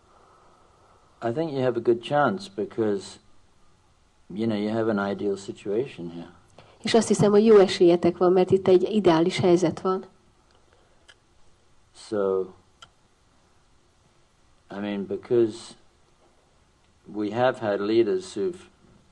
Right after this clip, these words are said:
Speaker 1: not been very exemplary.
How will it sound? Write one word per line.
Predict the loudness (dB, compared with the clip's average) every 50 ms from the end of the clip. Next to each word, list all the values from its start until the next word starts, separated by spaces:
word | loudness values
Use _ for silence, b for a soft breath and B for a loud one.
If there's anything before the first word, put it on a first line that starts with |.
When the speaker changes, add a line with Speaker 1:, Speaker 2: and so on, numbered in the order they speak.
| _ _ _
Speaker 1:
not | -12 -8 -6 -4 -4 -6 -6 -10 -18 -18 -10
been | -10 -8 -8 -8 -10 -12 -14 -16 -20 -20 _ _ _ _ _ _ _ _ _ _ _
very | -8 -6 -4 -2 -2 -4
exemplary. | -6 -6 -6 -6 -6 -6 -6 -8 -10 -12 -10 -12 -14